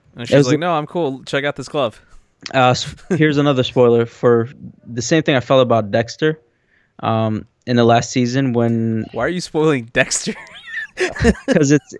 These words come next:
Speaker 2: 'cause it has the same thing for me. Like, you know, Dex-,
Speaker 1: All right.
Speaker 2: that girl that, uh,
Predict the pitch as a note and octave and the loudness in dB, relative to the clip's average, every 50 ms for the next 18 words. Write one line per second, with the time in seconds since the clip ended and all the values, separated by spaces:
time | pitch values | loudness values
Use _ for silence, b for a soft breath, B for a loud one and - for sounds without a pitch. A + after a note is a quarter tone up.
0 | - - - E3+ C#3+ C3+ D3 C#3+ C3+ - E3 D#3 D#3 D3 - D#4 - - E3 D#3 | -12 -2 0 0 2 2 2 0 0 -2 0 0 -2 0 -2 -4 -2 0 0 0
1 | D3+ D3 C#3+ C#3 C#3 - b b b b b b b b b b _ _ _ - | 0 0 -2 -4 -6 -8 b b b b b b b b b b _ _ _ -20
2 | - - _ E3+ E3+ E3 - - C#3 B2+ A#2+ A#2 A2 A2+ A2 A2+ A2+ A#2 A2+ A2+ | -20 -4 _ 0 0 0 -2 -2 -2 0 0 0 -2 -2 -2 0 0 -2 -2 -4
3 | - B2+ B2+ C#3 D3 C#3+ C3+ A#2+ C#3 C3+ C3+ - - - A#2 A#2+ B2 - F#3 B2 | -4 -2 0 2 2 2 4 2 2 2 2 -2 -10 -12 -12 -6 -2 -2 -2 -2
4 | A2+ A2 B2+ B2+ C3 C3+ C3 B2 C3+ A#2+ A#2+ A#2 - - _ A2 A#2 A2+ | -2 0 2 4 4 2 2 0 0 0 0 0 -2 -4 _ -4 -2 -2